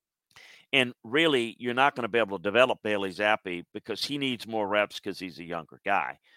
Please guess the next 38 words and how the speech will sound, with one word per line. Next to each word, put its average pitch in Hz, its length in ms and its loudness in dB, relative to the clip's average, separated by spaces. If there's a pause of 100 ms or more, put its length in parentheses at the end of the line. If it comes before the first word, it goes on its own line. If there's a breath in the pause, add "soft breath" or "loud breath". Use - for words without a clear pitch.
(240 soft breath)
So 117 180 2
that's 147 240 8
why 120 260 8
I 101 60 4
say 101 220 -2
somebody 101 480 0
like 90 280 -2
Colt 101 220 -6
McCoy 117 460 4
would 95 220 -6
be 95 120 -6
a 85 40 -4
better 101 280 0
fit - 260 -6
for 85 80 -12
the 78 80 -14
Patriots - 540 -2
'cause 92 160 -8
he's 87 160 -10
a 90 60 -10
veteran 120 360 2
guy. 101 220 2
He 95 60 -4
doesn't 101 220 0
need 107 200 -4
as 95 160 -8
many 98 240 -6
reps 98 340 -4
to 90 80 -14
get 80 220 -12
ready 110 460 2 (540 soft breath)
and 95 120 -8
understand 92 580 -6
things. - 380 -16 (280)
That's 104 240 0
the 92 80 -8
first - 300 -8
thing. - 160 -20